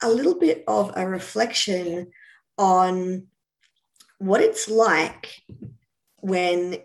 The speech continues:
in the Bible, Jesus comes to show us who God is and the ways in which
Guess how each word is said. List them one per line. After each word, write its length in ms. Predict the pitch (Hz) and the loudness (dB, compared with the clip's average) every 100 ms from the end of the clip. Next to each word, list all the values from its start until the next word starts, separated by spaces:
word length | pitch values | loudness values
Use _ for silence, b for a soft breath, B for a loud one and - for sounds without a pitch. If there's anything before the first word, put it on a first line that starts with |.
| - | -2
in 160 | 196 | 0
the 60 | 190 | 0
Bible, 600 | 180 160 165 170 165 165 - | 0 0 2 2 0 -2 -4
Jesus 460 | 175 185 180 - | -4 -2 -4 -8
comes 560 | - 170 160 156 156 - | -6 -4 -4 -4 -8 -10
to 120 | 170 | -8
show 260 | - 180 156 | -6 -4 -4
us 220 | 160 - | -4 -8
who 220 | - 156 | -10 -10
God 320 | - 160 156 | -4 -2 0
is 400 | 160 104 92 - B B B B _ | 0 -2 -6 -14 B B B B _
and 540 | 190 180 175 175 175 - | -2 2 2 2 -2 -4
the 140 | 185 180 | -6 -4
ways 400 | 190 202 285 294 | 0 0 0 -2
in 180 | 247 196 | -2 -2
which 640 | 180 - - - - | -2 -2 -6 -10 -12